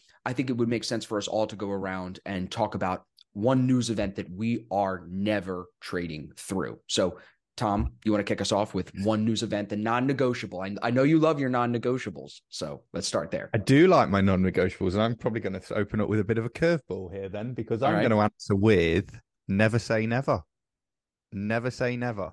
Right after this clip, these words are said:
Speaker 2: So at the minute, I don't trade into news, and one of my big goals for twenty twenty-three is to get a better understanding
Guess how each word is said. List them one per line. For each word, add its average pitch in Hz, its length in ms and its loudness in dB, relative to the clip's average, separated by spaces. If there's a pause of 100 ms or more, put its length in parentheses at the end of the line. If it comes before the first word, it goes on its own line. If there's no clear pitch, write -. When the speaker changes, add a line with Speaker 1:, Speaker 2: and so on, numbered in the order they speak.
Speaker 2:
So 101 380 -2 (100)
at 113 100 -2
the 98 80 -4
minute, 117 300 -2
I 95 80 -2
don't 101 240 -4
trade 95 260 -8
into 95 220 -10
news, 98 360 -2 (120)
and 95 400 -2 (380)
one 117 140 -4
of 120 120 -2
my 107 500 0 (100)
big 104 220 -4
goals 92 380 2
for 110 160 -4
twenty 95 340 -6
twenty-three 90 840 -4
is 90 300 -4
to 87 500 -2 (340)
get 104 140 2
a - 20 -2
better 98 380 0
understanding 90 800 -6